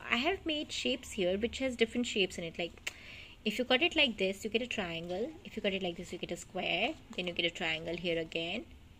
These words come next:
Then you get semicircle, again rectangle. So these are the two shapes in which I have tried to make,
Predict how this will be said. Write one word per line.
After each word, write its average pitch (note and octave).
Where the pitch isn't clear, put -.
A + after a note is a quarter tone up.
Then F3
you E3
get E3
semicircle, E3+
again E3+
rectangle. A3
So C4+
these A#3+
are G4
the G4
two F4
shapes A#3+
in A3
which G#3+
I A3
have A3+
tried A3+
to C4
make, A3+